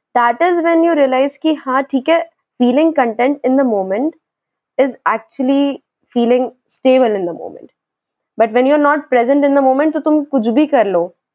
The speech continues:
तुम कभी स्टेबल फील ही नहीं कर पाओगे। Like, even in your sixties,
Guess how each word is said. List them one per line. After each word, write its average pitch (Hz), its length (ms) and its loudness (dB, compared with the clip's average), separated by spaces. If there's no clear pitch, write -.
तुम 269 140 2
कभी 302 180 2
स्टेबल 294 340 0
फील 285 220 0
ही 302 100 4
नहीं 302 140 2
कर 220 120 2
पाओगे। 170 420 -4
Like, 226 160 -2
even 269 240 2
in 339 100 2
your 330 200 0
sixties, 294 380 -2